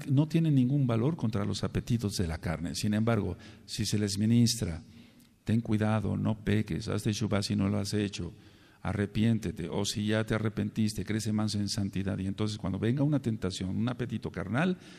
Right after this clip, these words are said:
se dirá, "No, yo amo a Yahweh sobre todas las cosas".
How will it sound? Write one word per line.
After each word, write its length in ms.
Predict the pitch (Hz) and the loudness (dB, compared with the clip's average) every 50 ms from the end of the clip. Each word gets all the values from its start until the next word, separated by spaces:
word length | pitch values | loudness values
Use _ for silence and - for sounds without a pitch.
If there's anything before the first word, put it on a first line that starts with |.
| - - | -20 -16
se 200 | - - - 107 | -8 -4 -2 0
dirá, 420 | 107 107 110 107 123 143 143 - - - | 0 0 0 0 -2 -2 -4 -6 -8 -2
"No, 420 | - 104 98 113 110 101 87 78 82 | 2 6 8 8 8 8 6 4 2
yo 200 | 85 101 113 123 | 0 2 4 4
amo 260 | 143 147 135 117 107 | 6 6 6 4 4
a 80 | 98 98 | 2 2
Yahweh 320 | 98 107 107 107 101 98 | 4 4 4 4 4 2
sobre 280 | - - 110 98 95 90 | 0 0 0 -2 0 2
todas 200 | 104 104 98 90 | 2 2 2 0
las 160 | 85 - - | -2 -4 -4
cosas". 400 | 90 - - - - - - | -6 -6 -8 -8 -10 -10 -10